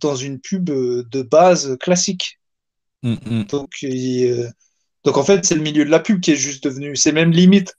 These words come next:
Speaker 1: assez relou de voir que n'importe quelle marque sérieuse maintenant se sent obligée de faire une, une petite blague, euh, un petit truc, euh, pour parler aux jeunes au lieu de parler sérieusement, quoi.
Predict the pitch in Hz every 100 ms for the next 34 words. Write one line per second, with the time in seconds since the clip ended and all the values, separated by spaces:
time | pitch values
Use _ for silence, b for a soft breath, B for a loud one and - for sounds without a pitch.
0 | _ 165 160 190 170 185 233 185 151 165
1 | - 151 160 170 180 - 151 151 - -
2 | 147 180 165 151 165 185 180 - - 151
3 | 139 151 160 151 135 - _ _ _ -
4 | 139 - 135 131 151 170 170 147 139 135
5 | 135 - 160 - 175 - 147 135 127 131
6 | 151 139 139 131 143 170 151 131 135 131
7 | 123 131 127 - 131 131 156 -